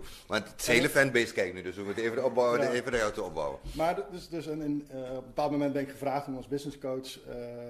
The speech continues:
Speaker 2: de studenten die dus ook in de, in het laatste deel echt gaan ondernemen te begeleiden en te steunen en, eh, te kijken hoe we die, eh, ja, de goede kant op kunnen duwen.
Speaker 1: Ja.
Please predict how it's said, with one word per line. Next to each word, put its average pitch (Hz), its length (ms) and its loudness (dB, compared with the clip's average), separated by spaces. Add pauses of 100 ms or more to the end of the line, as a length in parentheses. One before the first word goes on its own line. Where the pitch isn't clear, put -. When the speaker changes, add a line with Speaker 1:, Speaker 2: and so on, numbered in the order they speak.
(400)
Speaker 2:
de 127 80 -10
studenten 143 520 -2
die 123 220 -6
dus 127 260 -10
ook 131 240 -6
in 123 140 -8
de, 120 120 -10 (380)
in 120 100 -14
het 120 100 -12
laatste 127 340 -4
deel 127 180 -8
echt - 120 -8
gaan 117 120 -12
ondernemen 117 500 -8
te 117 100 -20
begeleiden 107 520 -12 (600)
en 107 160 -10
te - 100 -12
steunen 113 500 -6 (120)
en, 104 300 -10
eh, 101 140 -12
te - 80 -12
kijken 120 360 -4
hoe 113 80 -6
we 117 80 -6
die, 113 380 -8
eh, 113 80 -10 (720)
ja, 147 320 -6
de 117 60 -14
goede 131 200 0
kant 156 200 -2
op 156 100 -12
kunnen 123 240 -2
duwen. 104 300 -8 (160)
Speaker 1:
Ja. 95 160 -12